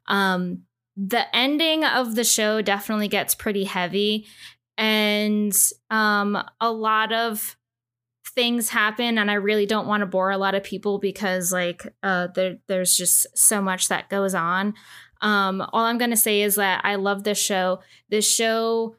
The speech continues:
is very, uh, ro-, like, not romance heavy, but it's a very, it's, it's a shoujo. Um, it, it, it speaks that, um, J C Staff is doing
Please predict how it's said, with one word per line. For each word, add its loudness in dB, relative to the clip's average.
is 2
very, 2
uh, 0
ro-, -2
like, 0
not 0
romance 2
heavy, 2
but 0
it's 0
a -2
very, 2
it's, -2
it's 0
a 0
shoujo. 0
Um, 0
it, 0
it, -2
it -4
speaks 0
that, -2
um, 0
J 0
C 0
Staff 0
is 0
doing -2